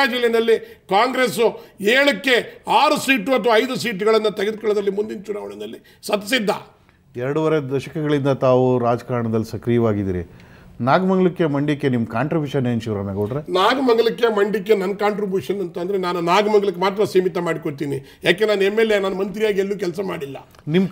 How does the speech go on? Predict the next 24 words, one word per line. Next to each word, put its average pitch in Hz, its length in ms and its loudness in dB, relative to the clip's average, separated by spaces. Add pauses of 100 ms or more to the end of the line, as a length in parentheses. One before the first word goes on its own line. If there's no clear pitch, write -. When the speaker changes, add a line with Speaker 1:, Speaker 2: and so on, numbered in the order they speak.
Speaker 1:
ಆದ್ರೆ 220 180 2
Speaker 2:
ಕಾರ್ಯಚಟುವಟಿಕೆ 226 420 0
Speaker 1:
ಹೌಸಿಂಗ್, 233 380 2
Speaker 2:
ಇಡೀ 196 100 -2
ಜಿಲ್ಲೆಯಲ್ಲಿ 220 340 0
ಇತ್ತು. 262 160 -2
Speaker 1:
ಹೌಸಿಂಗ್, 269 200 0
ಹೌಸಿಂಗ್ 240 440 -2
ಬೋರ್ಡ್ 240 280 -2
ಚೇರ್ಮನ್ 240 340 0
ಆಗಿದ್ದಾಗ 220 440 0 (520)
ಮಂಡ್ಯಕ್ಕೆ 240 540 2
ಜನ, 196 240 2 (100)
ಮಂಡ್ಯ 226 300 0
ಜನಕ್ಕೆ, 226 340 2
ಮಂಡ್ಯ 208 340 0
ಜಿಲ್ಲೆ 220 240 0
ಜನಕ್ಕೆ 220 720 -2
ಹೌಸಿಂಗ್ 233 340 0
ಬೋರ್ಡ್‌ನಲ್ಲಿ 226 360 2
ನಾವೆಲ್ಲರಿಗೂ 214 440 2
ನ್ಯಾಯ 226 220 4
ಒದಗಿಸ್ಬೇಕು 208 640 0
ಅಂತೇಳಿ 220 680 -2